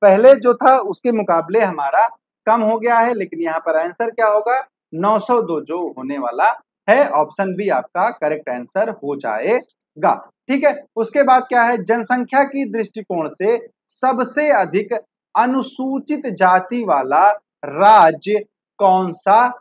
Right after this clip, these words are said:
है, मतलब सर्वाधिक जो अनुसूचित जनसंख्या है वो किस राज्य में निवास करती है। तो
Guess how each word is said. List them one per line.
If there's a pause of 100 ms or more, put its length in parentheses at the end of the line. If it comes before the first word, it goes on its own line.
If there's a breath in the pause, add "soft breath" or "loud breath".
(220)
है, (320)
मतलब (300)
सर्वाधिक
जो
अनुसूचित
जनसंख्या (100)
है (360)
वो
किस
राज्य
में
निवास
करती
है। (500)
तो